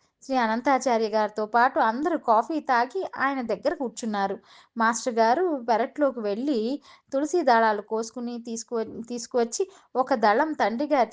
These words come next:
చెవిలో ఉంచారు. ఇంకో దళంతో తీర్థం ఇచ్చారు. సరిగ్గా ఆ సమయానికి మంగళహారతి ఇస్తున్నప్పుడు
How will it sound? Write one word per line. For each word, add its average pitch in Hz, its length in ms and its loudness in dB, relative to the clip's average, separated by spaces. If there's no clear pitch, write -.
చెవిలో 214 260 0
ఉంచారు. 214 500 -4
ఇంకో 311 320 2
దళంతో 226 500 0
తీర్థం 240 520 -4
ఇచ్చారు. 196 500 -6
సరిగ్గా 254 440 0
ఆ 247 140 4
సమయానికి 247 540 -2
మంగళహారతి 233 680 0
ఇస్తున్నప్పుడు 226 560 -6